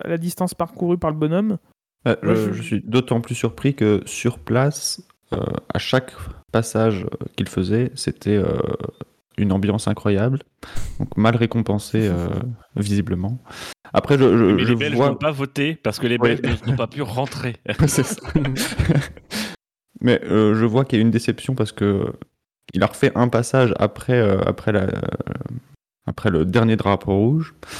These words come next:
Speaker 2: Et là, <laughs> là, le pauvre, il s'est fait huer comme jamais. Mais c'est, mais non,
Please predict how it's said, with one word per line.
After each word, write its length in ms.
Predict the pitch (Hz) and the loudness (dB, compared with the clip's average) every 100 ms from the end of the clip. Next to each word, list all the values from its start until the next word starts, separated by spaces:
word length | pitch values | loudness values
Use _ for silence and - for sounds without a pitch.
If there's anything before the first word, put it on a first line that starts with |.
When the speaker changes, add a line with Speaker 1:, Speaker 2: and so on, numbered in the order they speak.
| - - _ - | -16 -18 _ -2
Speaker 2:
Et 140 | 92 | 0
là, 180 | 90 - - | 0 -2 -4
<laughs> 140 | - | 0
là, 120 | 151 147 | 2 4
le 100 | - | 4
pauvre, 240 | - 151 147 | 4 2 4
il 100 | 135 | 2
s'est 180 | - 110 | 2 0
fait 220 | - 107 - | 0 0 2
huer 360 | 120 117 120 - - - - - | 4 6 4 0 -12 -12 -14 -2
comme 180 | 110 104 | -2 2
jamais. 340 | 104 98 107 | 0 0 -2
Mais 160 | 107 104 | -2 -6
c'est, 160 | - 117 117 117 117 - - - - _ - | -8 -12 -10 -10 -10 -14 -20 -20 -20 _ -2
mais 200 | 101 95 | 0 2
non, 200 | 92 | 0